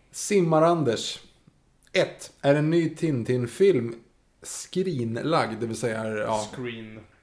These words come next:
Speaker 2: någonting. Eller vadå?
Speaker 1: Ja, nej, screen. Man har lagt det i screenet. Man ska
Speaker 2: Jaha.
Speaker 1: inte göra någonting, antar jag.
Speaker 2: <laughs>
Speaker 1: Eh,
Speaker 2: Mm.
Speaker 1: vill minnas att det var tal om att göra tre stycken när den nya kom tjugohundraelva.
Speaker 2: Mhm.
Speaker 1: Visst är det så? De, det blev aldrig någonting, va?
Speaker 2: Ja, de har inte sagt något officiellt, men nej, jag tror, alltså, det gick inte så bra för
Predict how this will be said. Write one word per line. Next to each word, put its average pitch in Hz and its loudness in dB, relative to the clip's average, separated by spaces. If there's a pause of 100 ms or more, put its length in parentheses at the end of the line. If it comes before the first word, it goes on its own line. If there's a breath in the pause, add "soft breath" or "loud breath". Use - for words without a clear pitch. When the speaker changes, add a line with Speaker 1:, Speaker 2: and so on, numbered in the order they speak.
(180)
Speaker 2:
någonting. 104 -16 (400)
Eller 123 -12
vadå? 123 -12 (260)
Speaker 1:
Ja, - -8
nej, 120 -6
screen. 120 -4
Man 120 -6
har 113 -4
lagt 120 -2
det 120 -2
i 117 0
screenet. 123 -2
Man 107 -4
ska 196 -2
Speaker 2:
Jaha. 117 0
Speaker 1:
inte 220 2
göra 113 2
någonting, 113 -4 (100)
antar 110 -4
jag. 147 -2
Speaker 2:
<laughs> - -18 (540 loud breath)
Speaker 1:
Eh, 110 0
Speaker 2:
Mm. 113 -2
Speaker 1:
vill 135 6
minnas 135 2
att 123 -6
det 131 -4
var 131 4
tal 131 4
om 123 0
att 117 -2
göra 120 4
tre 131 0
stycken 127 -4
när 117 -6
den 113 -6
nya 117 -2
kom 113 -6
tjugohundraelva. 117 -4 (260 loud breath)
Speaker 2:
Mhm. 147 -6
Speaker 1:
Visst 190 4
är 190 10
det 160 6
så? 113 0
De, 131 2
det 139 4
blev 143 2
aldrig 294 4
någonting, - -10
va? - -10 (220)
Speaker 2:
Ja, 143 0
de 151 4
har 160 4
inte 175 0
sagt 240 0
något 185 0
officiellt, 147 2
men 139 -2
nej, 135 2
jag 123 2
tror, 127 -4
alltså, 120 -4
det 120 -10
gick 113 -8
inte 107 -12
så 101 -12
bra 87 -8
för 98 -12